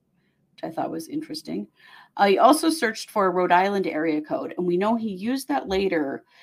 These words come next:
when he called the funeral home asking about cremation after Charles died.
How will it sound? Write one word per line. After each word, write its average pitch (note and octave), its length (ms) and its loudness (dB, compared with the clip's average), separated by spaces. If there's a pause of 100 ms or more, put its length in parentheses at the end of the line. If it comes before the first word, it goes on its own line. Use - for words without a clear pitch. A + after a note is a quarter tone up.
(220)
when F3+ 180 8
he G3+ 220 -4
called A#3 800 4 (140)
the F3+ 640 -4 (580)
funeral G#3+ 420 -2
home D#3+ 380 2
asking F3 480 0
about E3 320 2
cremation E3 720 0
after D#3+ 280 -6
Charles E3 440 -4
died. A#2+ 380 -4